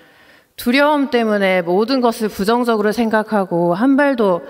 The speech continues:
앞으로 나가지 못하는 상황이었습니다.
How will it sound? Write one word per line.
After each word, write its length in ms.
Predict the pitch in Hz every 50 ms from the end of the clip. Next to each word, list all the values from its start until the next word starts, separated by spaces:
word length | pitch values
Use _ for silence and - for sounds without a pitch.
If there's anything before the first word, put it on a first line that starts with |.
| - - - - -
앞으로 380 | - 185 202 - 262 254 254 233
나가지 460 | 196 165 170 175 196 196 190 - 196
못하는 420 | 160 165 165 - 208 208 214 208
상황이었습니다. 1040 | 220 208 262 262 262 262 254 233 196 185 175 - - 185 175 165 156 151 165 156 -